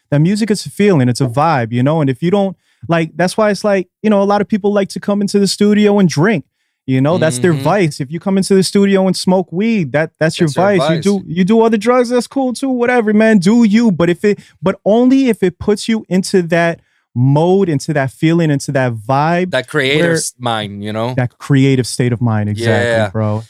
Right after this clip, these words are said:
Speaker 1: It's
Speaker 2: Y-,
Speaker 1: important.
Speaker 2: yeah, absolutely, bro, because, uh, music itself is timeless, you know?
Speaker 1: Yes.
Speaker 2: Like, you just need to have the, the right execution out of it because we,
Speaker 1: Yes.
Speaker 2: we,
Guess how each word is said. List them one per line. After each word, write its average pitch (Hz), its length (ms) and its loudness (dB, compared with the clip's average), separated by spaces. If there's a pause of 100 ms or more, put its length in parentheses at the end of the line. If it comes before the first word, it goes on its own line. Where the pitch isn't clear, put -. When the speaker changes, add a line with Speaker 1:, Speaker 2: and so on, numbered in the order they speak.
Speaker 1:
It's 139 160 -4
Speaker 2:
Y-, - 20 2
Speaker 1:
important. 117 480 -2 (220)
Speaker 2:
yeah, 254 180 0
absolutely, 262 640 -2
bro, 143 240 0
because, 202 380 -4 (200)
uh, 180 200 -2 (160)
music 208 560 -4
itself 233 420 -2
is 156 160 -4
timeless, 123 800 -8 (240)
you 117 120 -4
know? 127 140 2
Speaker 1:
Yes. 110 160 0
Speaker 2:
Like, 151 180 -2 (280)
you 170 140 -4
just 240 220 -2
need 226 240 -4
to 214 100 -2
have 196 240 -4
the, 165 380 0
the 156 120 -2
right 160 400 -2
execution 143 800 -8
out 107 160 -8
of 98 100 -12
it 98 180 -12
because 127 320 -4
we, 180 180 -2
Speaker 1:
Yes. 120 220 0
Speaker 2:
we, 185 120 0